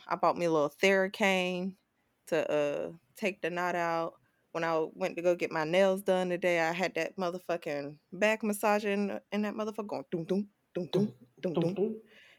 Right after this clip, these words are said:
Speaker 1: And this is how you can tell I really have a knot, because only on the right side it just kept lifting me up like it was going over the knots.
Speaker 2: Oh,
Speaker 1: It was
Speaker 2: damn.
Speaker 1: doom, doom, doom, doom,
Speaker 2: It wasn't
Speaker 1: doom, doom.
Speaker 2: breaking into it? <laughs>
Speaker 1: Yeah.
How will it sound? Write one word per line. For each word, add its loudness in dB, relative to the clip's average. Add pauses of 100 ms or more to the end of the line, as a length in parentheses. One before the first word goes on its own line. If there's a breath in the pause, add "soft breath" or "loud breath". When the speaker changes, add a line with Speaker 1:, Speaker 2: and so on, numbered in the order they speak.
(120)
Speaker 1:
And 2
this 0
is -2
how 4
you 6
can 2
tell 2
I 4
really 0
have 0
a 0
knot, 0
because 0
only 2
on 0
the 2
right 0
side 0
it -6
just -8
kept -2
lifting 0
me -2
up 0
like -2
it -4
was -12
going -2
over 2
the -4
knots. 0
Speaker 2:
Oh, 8
Speaker 1:
It -
was -4
Speaker 2:
damn. 4 (260)
Speaker 1:
doom, 0
doom, 4 (460)
doom, -4
doom, 4 (180)
Speaker 2:
It 2
wasn't 6
Speaker 1:
doom, 4
doom. 6
Speaker 2:
breaking 8
into 10
it? 8
<laughs> 0
Speaker 1:
Yeah. 0